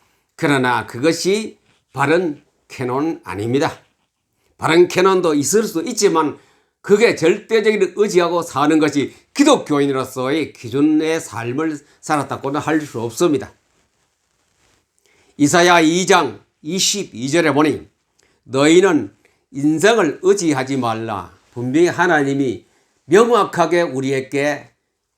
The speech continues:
잣대를 가지고 탁 드러냅니다. 너희는 인생을, 사람을 의지하지 말라. 그의 호흡은 코에 있나니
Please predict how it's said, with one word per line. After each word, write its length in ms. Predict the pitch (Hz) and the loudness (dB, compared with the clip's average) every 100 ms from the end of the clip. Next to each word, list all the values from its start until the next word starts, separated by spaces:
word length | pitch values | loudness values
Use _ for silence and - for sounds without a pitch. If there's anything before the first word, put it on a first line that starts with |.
| _ _ - | _ _ -4
잣대를 480 | 170 - 185 165 | -4 0 0 2
가지고 340 | 139 131 127 120 | 0 -2 -4 -10
탁 280 | - - - _ _ _ | -10 -10 -12 _ _ _
드러냅니다. 580 | 165 151 143 120 113 104 | -2 0 0 -4 -6 -8
너희는 680 | 107 139 165 233 233 143 101 _ _ _ _ - | -2 2 4 4 2 0 -6 _ _ _ _ -12
인생을, 1160 | 147 156 170 175 170 156 240 294 240 117 87 | -8 -4 -2 -2 -2 0 2 2 0 -4 -8
사람을 760 | - - 113 135 185 214 226 175 | -18 -10 -2 0 2 2 0 -2
의지하지 560 | 165 151 131 123 117 123 | -2 0 0 -2 -2 -2
말라. 640 | 113 113 127 151 104 - _ _ _ _ _ _ | -2 -2 2 2 0 -8 _ _ _ _ _ _
그의 320 | - 190 196 139 | -2 4 4 4
호흡은 760 | - 208 185 131 139 127 98 | 0 2 2 2 -2 -4 -6
코에 300 | - - 220 | -12 -2 0
있나니 720 | 180 123 123 127 131 123 90 | 0 -2 -2 -2 0 -2 -4